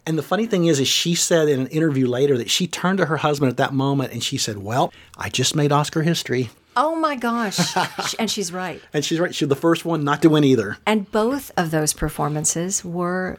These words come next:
Speaker 1: Great.
Speaker 2: were,
Speaker 1: Yeah.
Speaker 2: yeah, terrific.
Speaker 1: And she's never won one, another
Speaker 2: And she's
Speaker 1: one.
Speaker 2: never won.
Speaker 1: Yeah.
Speaker 2: Hopefully she'll, she'll, she
Speaker 1: Yes.
Speaker 2: has an opportunity. My other issue with Oscar happened in twenty nineteen, and my husband will testify that I, when this person did not win,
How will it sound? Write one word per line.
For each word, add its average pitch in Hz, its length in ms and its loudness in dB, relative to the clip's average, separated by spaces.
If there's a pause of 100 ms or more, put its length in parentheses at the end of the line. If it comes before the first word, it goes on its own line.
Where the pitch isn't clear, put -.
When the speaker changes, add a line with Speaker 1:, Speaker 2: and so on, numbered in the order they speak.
Speaker 1:
Great. - 160 4
Speaker 2:
were, 175 340 -2
Speaker 1:
Yeah. 160 280 2
Speaker 2:
yeah, 185 380 -2
terrific. - 480 0 (140)
Speaker 1:
And 151 100 2
she's 170 140 6
never 165 240 6
won 165 220 2
one, 113 240 -2
another 135 220 2
Speaker 2:
And - 60 6
she's 196 100 4
Speaker 1:
one. 196 80 2
Speaker 2:
never 196 200 2
won. 185 160 0
Speaker 1:
Yeah. 123 80 0
Speaker 2:
Hopefully 254 480 2
she'll, 175 480 -2 (200)
she'll, 165 280 -6 (160)
she - 60 4
Speaker 1:
Yes. - 80 2
Speaker 2:
has 160 140 0
an 147 120 -4
opportunity. 131 640 -4 (180)
My 196 240 4
other 220 680 2
issue 190 380 4
with 170 160 -4
Oscar 147 560 -4 (160)
happened 180 380 0
in 170 160 0
twenty 190 360 2
nineteen, 175 760 0
and 180 440 0
my 175 120 0
husband 190 400 2
will 170 80 -4
testify 170 640 -2
that 175 300 -2
I, 180 400 0 (160)
when 185 180 2
this 202 160 2
person 202 380 2
did 202 200 4
not 214 220 0
win, 175 320 -6